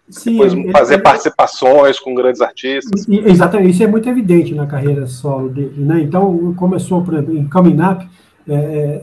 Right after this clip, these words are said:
Speaker 1: Temporary Secretary eu não gosto, de verdade. O pessoal, "Pô, é muito bacana, é legal." Eu,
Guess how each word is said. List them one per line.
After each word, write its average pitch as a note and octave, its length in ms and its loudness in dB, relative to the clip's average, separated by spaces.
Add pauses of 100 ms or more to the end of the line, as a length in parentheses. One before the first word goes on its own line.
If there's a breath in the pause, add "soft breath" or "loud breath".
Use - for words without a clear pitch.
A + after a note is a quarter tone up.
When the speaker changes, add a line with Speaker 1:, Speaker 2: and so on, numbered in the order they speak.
Speaker 1:
Temporary F#3+ 400 2
Secretary G3+ 480 0
eu A3 60 2
não A#3 120 2
gosto, D3 460 -2
de C#3 100 -6
verdade. C#3 320 -6
O - 40 -20
pessoal, - 280 -6
"Pô, D4 120 -2
é C4+ 80 2
muito A#3+ 180 -2
bacana, A#3 440 0
é G#3+ 40 0
legal." G#3 280 -2
Eu, B3 140 -6